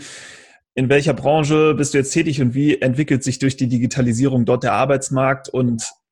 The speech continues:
man, man ist halt nicht mehr so stark angewiesen, sondern kann auch mal selbst irgendwie den eigenen Wert ein bisschen steigern und dann unabhängig, ja, um, unabhängiger auch immer mal wieder was starten. Das würde ich auch jetzt sagen,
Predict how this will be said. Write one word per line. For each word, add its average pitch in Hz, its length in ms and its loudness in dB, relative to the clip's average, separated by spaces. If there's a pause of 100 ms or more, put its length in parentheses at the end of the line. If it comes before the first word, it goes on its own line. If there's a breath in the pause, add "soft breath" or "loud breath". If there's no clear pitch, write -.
man, 123 240 -2 (220)
man 135 120 2
ist 147 140 0
halt 160 140 2
nicht 151 140 -4
mehr 147 120 0
so 135 300 4
stark 135 360 -2
angewiesen, 131 720 0
sondern 123 280 -2
kann 135 200 -2
auch 123 120 0
mal 123 180 2
selbst 127 440 0
irgendwie 123 280 2
den 120 240 2
eigenen 123 380 0
Wert 123 220 0
ein 123 60 -6
bisschen 127 240 -4
steigern 127 600 -2 (500 loud breath)
und - 480 -8
dann 120 160 -2
unabhängig, 123 580 -4
ja, 120 100 -2 (280)
um, 185 280 -2
unabhängiger 151 580 2
auch 131 80 2
immer 139 180 -2
mal 127 160 2
wieder 120 200 2
was 113 120 -2
starten. 131 440 0
Das 123 160 -6
würde 127 100 0
ich 123 100 -4
auch 131 120 -2
jetzt 123 180 -4
sagen, 123 380 0